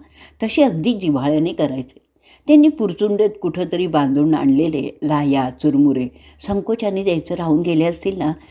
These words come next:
तर काका त्यांच्याकडून मोठ्या प्रेमाने मागून घेत असत आणि मग त्यातला एखादा घास तोंडात टाकून सुदामाच्या पोह्याने तृप्त झालेल्या श्रीकृष्णासारखी तृप्तीची पावतीही देत असत.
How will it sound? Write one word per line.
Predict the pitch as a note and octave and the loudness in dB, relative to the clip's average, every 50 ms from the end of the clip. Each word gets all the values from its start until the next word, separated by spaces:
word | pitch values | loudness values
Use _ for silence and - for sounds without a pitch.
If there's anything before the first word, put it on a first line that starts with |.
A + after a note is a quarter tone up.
| - - - _ | -20 -20 -6 _
तर | A3+ A#3 | -2 0
काका | A#3 - F#3+ D#3+ - F#3+ F#3 | 2 2 0 2 0 -2 0
त्यांच्याकडून | - G#3 E3 D3+ - E3+ E3+ F#3+ F#3+ G3 G3 | 0 0 0 0 0 0 -2 0 -2 -2 -2
मोठ्या | G3 F3+ E3 E3+ F#3+ | -2 -4 -4 -4 -6
प्रेमाने | G3+ - - E3+ D#3 D3+ D3 D#3 D#3+ F3 G3 | -8 -4 0 2 4 4 4 4 2 0 -2
मागून | G#3 G3+ F3 D#3 D3 C#3+ C3+ D3 E3 | -4 -4 -4 -4 -4 -2 -2 -2 -2
घेत | F3 D#3+ D#3 C3+ - D3 | -2 -6 -8 -8 -10 -12
असत | B2+ - - - - - _ _ _ - - - _ C#4+ | -14 -14 -16 -18 -20 -20 _ _ _ -20 -20 -8 _ 2
आणि | D4+ E4 | 4 4
मग | C4 C4 B3+ A#3+ | 4 4 2 -2
त्यातला | - - F3 D3+ C#3+ - E3+ G#3 | -4 -2 -4 -4 -4 -2 -4 -2
एखादा | G#3+ E3 C#3+ - - D3+ D3 D3 D3 | -2 -2 -6 -4 -2 -2 0 0 -2
घास | C#3 D3 D3 C#3+ - - | -2 -2 -4 -6 -4 -2
तोंडात | D#3+ C#3+ C3 B2+ C3+ D3 D3+ - | 0 0 0 0 0 -2 -2 -4
टाकून | G3 F3 - - - C#4+ - - _ _ _ - - _ | -6 -6 -6 -6 -6 -6 -6 -6 _ _ _ -20 -20 _
सुदामाच्या | - - G3+ G3 F#3+ F3 E3 E3+ E3 D#3 - E3+ D3+ | 0 0 4 6 6 4 4 2 0 0 0 -4 -4
पोह्याने | D#3 - D3+ D3 C#3 C#3+ D3+ D#3 E3 F#3+ | -2 0 0 0 2 0 0 0 -2 -2
तृप्त | G3+ G3 - G#3+ G#3 G#3 - - | -4 -4 -6 -6 -6 -6 -6 -6
झालेल्या | E3+ D#3 D#3 D3+ D3 C#3 D3+ D3+ D#3 D3+ | -6 -4 -4 -2 0 2 2 4 2 2
श्रीकृष्णासारखी | D3+ - - C#3+ C#3 - C#3 C3+ - D3 D3+ C#3+ C#3+ - - - - - C3+ C3 C3 - _ _ - - _ _ _ - | 0 -2 -4 -4 -4 -4 -8 -6 -4 -2 -2 -2 -2 -6 -8 -6 -6 -6 -6 -6 -8 -14 _ _ -20 -20 _ _ _ 0
तृप्तीची | D#3+ D#3 C#3+ - - D3+ D3 - F3+ | 0 0 0 2 2 2 2 2 -2
पावतीही | D#3+ - - D#3+ D3 C#3 A#2+ - - C3+ C3+ C#3+ D#3 D#3 | -6 -4 -4 -4 -4 -4 -6 -4 -4 -4 0 0 0 0
देत | D3 C#3 B2+ - - | 0 -4 -8 -8 -12
असत. | C3+ D3+ - - - | -16 -16 -14 -16 -16